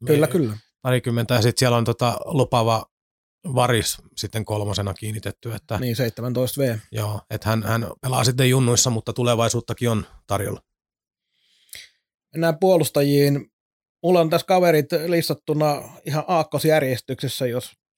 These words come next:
Speaker 1: olen osannut niin tehdä.
Speaker 2: Me on, me on listannut tota kategorioihin.
Speaker 1: Aha, no.
Speaker 2: <laughs> Ollaan listattu eri tavalla.
Speaker 1: Ollaan listattu. Tää, tääkin kertoo, kuinka paljon me
Speaker 2: Mm.
Speaker 1: suunnitellaan näitä jaksoja.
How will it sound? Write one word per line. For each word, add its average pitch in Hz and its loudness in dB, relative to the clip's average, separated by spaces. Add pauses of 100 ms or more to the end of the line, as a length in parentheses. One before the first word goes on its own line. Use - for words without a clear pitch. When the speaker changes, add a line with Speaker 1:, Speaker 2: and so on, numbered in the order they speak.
(160)
Speaker 1:
olen 135 -2
osannut 127 -2
niin 143 -2
tehdä. 147 2 (140)
Speaker 2:
Me 135 0
on, 120 -2
me 160 2
on 143 4
listannut 120 -2
tota 120 -6 (640)
kategorioihin. - -4 (200)
Speaker 1:
Aha, 175 4 (420)
no. 180 2 (100)
Speaker 2:
<laughs> - -14
Ollaan 135 2
listattu 147 0
eri 135 4
tavalla. 101 -4 (100)
Speaker 1:
Ollaan 180 -2
listattu. 139 -4 (200)
Tää, 180 2 (100)
tääkin 170 4
kertoo, 170 4
kuinka 156 4
paljon 143 4
me 156 4
Speaker 2:
Mm. 147 4
Speaker 1:
suunnitellaan 127 4
näitä 127 0
jaksoja. 147 0